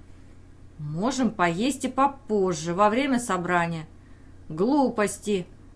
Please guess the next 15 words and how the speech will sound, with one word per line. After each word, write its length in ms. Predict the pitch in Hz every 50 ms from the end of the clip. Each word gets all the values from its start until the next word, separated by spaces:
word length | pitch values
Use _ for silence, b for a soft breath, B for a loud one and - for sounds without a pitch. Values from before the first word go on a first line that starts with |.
| - -
На 140 | - 170 190
собраниях 680 | - - 226 226 220 233 262 262 262 254 247 226 214 - - - -
все 360 | - - - - - 247 254
соблюдают 640 | 269 262 262 233 220 226 226 208 214 220 233 233 233
строгий 380 | - - - 226 226 226 226
пост, 480 | 240 240 - 196 190 185 180 - - - - - B B B B B B B
а 100 | - 143
потому 460 | - 165 170 170 175 175 202 240 269
сейчас 600 | 311 - 254 220 - - 208 190 185 - - - -
самое 500 | - 190 214 233 254 254 247 247 233 214
время 440 | 175 175 185 202 214 214 214 202 185
перекусить». 840 | - - 233 269 269 240 - - 175 165 - - 190 185 180 - - - - - - - - - - - - - - - - - - - - - - -
«Компьютер!» 840 | - 277 330 349 330 - 233 240 247 233 233 - 214 208 202 - - - - - - - - - -
воскликнул 680 | 165 185 202 196 - - 214 190 175 175 175 170 165
Хелман – 600 | - - - 285 302 320 311 294 285 269 262 B